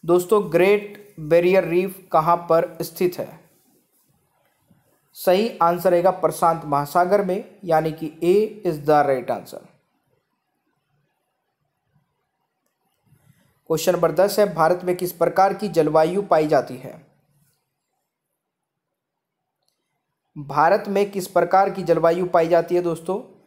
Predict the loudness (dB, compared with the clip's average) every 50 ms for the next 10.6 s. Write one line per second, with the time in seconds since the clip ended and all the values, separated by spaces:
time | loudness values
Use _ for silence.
0 | _ _ _ -4 0 0 0 2 2 2 2 2 2 0 -2 -2 0 -2 -2 0
1 | 2 2 2 4 2 2 2 0 0 0 -2 -4 -4 0 0 0 0 0 -4 -8
2 | -16 -20 -20 _ _ _ _ _ _ _ _ _ _ _ _ _ _ _ _ _
3 | _ _ _ _ _ _ _ _ _ _ _ _ _ _ _ _ _ _ _ _
4 | -8 -2 0 0 2 2 0 0 0 0 2 2 2 2 2 0 0 -2 -6 -4
5 | -2 -2 -2 -2 -2 0 2 2 2 0 -2 -4 -2 -4 -4 -2 -2 -2 -2 0
6 | 0 2 2 2 2 2 0 -2 -6 -4 0 2 2 2 0 -4 -8 -6 -4 -4
7 | -2 -2 0 0 0 2 2 2 2 2 0 -2 -4 -4 -6 -12 -20 _ _ _
8 | _ _ _ -4 0 0 0 0 0 2 2 2 4 2 0 0 0 -2 -2 -2
9 | 0 2 2 2 2 2 2 0 0 0 0 0 -2 -2 -2 -4 -10 -10 -8 -6
10 | -6 -6 -6 -6 -6 -6 -6 -6 -6 -8 -12 -16